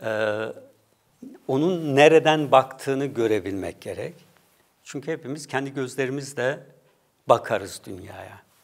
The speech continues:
İsa şu gözlerle bakıyordu dünyaya. Biz kendimizi zorlasak da o gözlerle bakamıyoruz. Şu gözle bakıyordu. Bir dilenci düşünün.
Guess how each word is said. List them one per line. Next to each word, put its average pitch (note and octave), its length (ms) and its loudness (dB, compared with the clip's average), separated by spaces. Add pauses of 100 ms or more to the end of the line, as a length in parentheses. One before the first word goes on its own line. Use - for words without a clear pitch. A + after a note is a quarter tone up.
(760)
İsa E3+ 340 2
şu G3 220 -4
gözlerle D3 560 2
bakıyordu - 540 -10
dünyaya. - 500 -16 (1500)
Biz E3+ 300 -12
kendimizi C#3+ 460 -6
zorlasak C3+ 640 -2
da - 80 -4
o A#2 180 -4
gözlerle A#2+ 600 -4
bakamıyoruz. G#2 840 -6 (720)
Şu - 180 -12
gözle C3+ 380 -2
bakıyordu. - 420 -18 (3000)
Bir F3+ 200 -2
dilenci E3+ 440 2
düşünün. A#2+ 560 -10